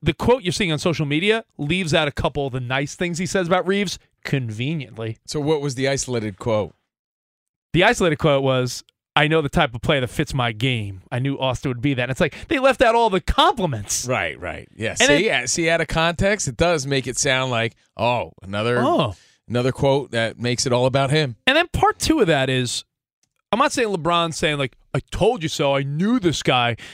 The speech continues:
Speaker 1: but I wonder if greatness, and I'll say LeBron greatness, and I'm gonna tie it into the forty-niners 'cause that's my team.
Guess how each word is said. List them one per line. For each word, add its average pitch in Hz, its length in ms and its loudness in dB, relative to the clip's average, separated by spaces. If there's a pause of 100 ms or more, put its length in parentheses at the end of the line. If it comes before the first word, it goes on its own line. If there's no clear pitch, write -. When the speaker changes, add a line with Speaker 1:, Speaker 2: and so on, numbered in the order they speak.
(540)
Speaker 1:
but 262 300 4 (760)
I 254 100 6
wonder 370 420 2
if 302 120 0 (380)
greatness, 131 840 0 (320)
and 269 80 4
I'll 359 120 6
say 359 120 0
LeBron 160 440 2
greatness, 139 500 -2 (200)
and 185 240 2
I'm 202 100 0
gonna 220 100 0
tie 196 220 2
it 190 60 -2
into 196 180 -4
the 165 60 -8
forty-niners 160 580 0
'cause 135 120 -2
that's - 180 0
my 156 100 0
team. 117 320 -6